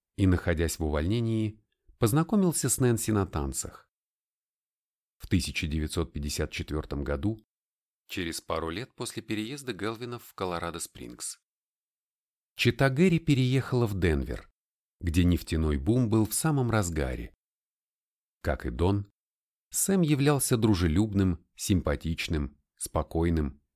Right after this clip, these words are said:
и простым в общении человеком. Но если Дон – специалист, то Сэм – прирожденный предприниматель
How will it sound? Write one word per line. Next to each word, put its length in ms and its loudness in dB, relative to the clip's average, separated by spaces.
и 80 0
простым 460 2
в 60 2
общении 460 0
человеком. 800 -2
Но 200 0
если 340 -2
Дон – 360 -2
специалист, 840 -4
то 140 -4
Сэм – 480 -2
прирожденный 640 4
предприниматель 920 2